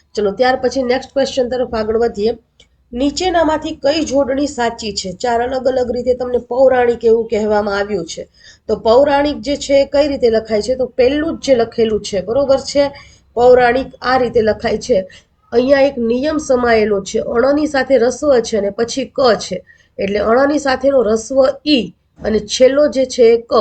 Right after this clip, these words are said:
એટલે આખો બેયનો પ્રત્યય ગણીએ તો ઈ ક એવું થાય. નિયમ એવો છે કે ઈક પ્રત્યે લાગી બનેલા શબ્દમાં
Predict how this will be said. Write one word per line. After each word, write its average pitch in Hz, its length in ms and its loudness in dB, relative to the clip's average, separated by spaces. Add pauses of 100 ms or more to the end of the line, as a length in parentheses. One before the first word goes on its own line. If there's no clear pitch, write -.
(340)
એટલે 214 240 -6
આખો 226 460 -8
બેયનો 285 360 0
પ્રત્યય 277 440 -2
ગણીએ 226 460 0 (320)
તો 233 220 6
ઈ 285 180 0
ક 294 140 -8 (120)
એવું 190 260 4
થાય. 175 240 -8 (480)
નિયમ 277 380 2
એવો 311 220 0
છે 262 160 -4
કે 247 120 -8
ઈક 311 340 -6
પ્રત્યે 254 460 -2
લાગી 226 320 -2
બનેલા 240 340 2
શબ્દમાં 220 600 -4